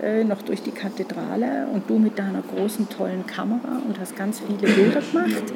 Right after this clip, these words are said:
damit wir jetzt dann auch, äh, für diese Folge, wenn wir sie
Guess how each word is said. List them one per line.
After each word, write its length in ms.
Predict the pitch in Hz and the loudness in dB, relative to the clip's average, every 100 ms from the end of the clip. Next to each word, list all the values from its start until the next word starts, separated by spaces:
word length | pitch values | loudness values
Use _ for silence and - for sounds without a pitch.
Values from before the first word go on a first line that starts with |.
| - - - - | -8 -6 -2 4
damit 320 | 202 233 - | 8 8 8
wir 60 | 214 | 4
jetzt 280 | 214 208 - | 4 4 0
dann 180 | 202 - | -2 2
auch, 220 | 180 185 - - | 2 0 -4 -6
äh, 80 | - | -6
für 140 | 202 202 | -4 0
diese 340 | 214 254 254 | 4 4 4
Folge, 380 | - 175 208 294 | 2 2 4 4
wenn 140 | 277 226 | 4 4
wir 100 | 214 | 2
sie 140 | 190 | 0